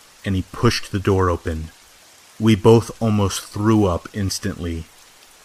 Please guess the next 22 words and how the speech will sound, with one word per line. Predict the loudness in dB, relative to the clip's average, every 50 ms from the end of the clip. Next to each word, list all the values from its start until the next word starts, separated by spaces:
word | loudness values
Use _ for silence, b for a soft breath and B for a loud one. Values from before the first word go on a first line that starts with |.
| _ _ -2
It | 0 2
was | 2 2 4 4
like | 4 2 2 2
the | -2 -2
smell | -2 -2 -2 0 0 2 2 2 0 0
was | 0 0 -2
a | -2
physical | -4 -2 -2 -2 0 0 -2 -4 -2 -2 -2 -2
force | -4 -8 -6 -4 -4 -4 -4 -6 -6 -8 -8 -10 -10 -12 -18 -20 -20 -20 -20 _ -20 -12 -6 -4
and | -2 -2 -4 -2
pushed | 2 2 2 2 2 0 0
up | 0 0
against | -2 -2 -2 -2 -2 -2 -4 -6 -6
us. | -6 -6 -6 -8 -10 -10 -12 -14 -20 -20 _ -20 _ _ _ -20 _ _ _ _ _ _ -10 -4
It | -2 0
was | 0 0 0 0
so | 0 -2 2 2 2 2 4 2 0 0
vile. | 2 2 4 4 4 2 0 -2 -6 -8 -10 -14 -20 -20 -20 -20 -20 -20 -20 _ _ -20 -20 -20 -20 _ _ -8 -4
You | -4 -4
can't | -4 -4 -4 -4 -4 -2 -4
even | -4 -2 -2 -2
imagine. | -2 -2 -2 -4 -4 -6 -6 -6 -6 -6 -6 -8